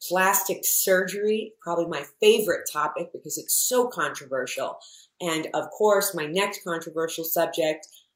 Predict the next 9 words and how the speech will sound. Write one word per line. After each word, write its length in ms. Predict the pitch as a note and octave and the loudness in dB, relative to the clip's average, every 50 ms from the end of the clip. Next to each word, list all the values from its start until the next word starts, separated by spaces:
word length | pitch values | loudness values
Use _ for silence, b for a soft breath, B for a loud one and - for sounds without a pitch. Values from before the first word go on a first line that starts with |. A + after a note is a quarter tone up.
| _ - | _ -10
um, 360 | D3+ C#3+ C3+ C3 C#3 C3 - - | -8 -6 -6 -6 -8 -10 -14 -16
why 340 | - D3+ F3 E3 E3+ F3 E3 | -4 0 2 4 4 4 4
I 260 | D#3 D3 D3 C#3+ C#3+ - | 4 2 0 0 0 2
date 320 | D#3+ D#3 D#3 D#3+ - - - | 2 4 4 2 0 -4 -8
and 240 | C3+ C3+ C#3 D3 D#3 | -8 -8 -8 -6 -6
marry 420 | D#3+ E3 E3 E3 D#3 C#3+ C3+ B2+ - - _ _ | -4 -4 -2 -2 -2 -4 -4 -6 -8 -14 _ _
only 420 | F3 G#3 G#3+ G#3+ G#3 F#3+ F#3 E3+ D#3+ | 2 2 4 4 2 2 0 0 0
younger 420 | D#3 D3+ D3 C#3+ C#3+ C#3+ C#3 C#3 | -2 -4 -4 -4 -4 -6 -4 -4
men, 140 | C3+ B2 - | -6 -8 -8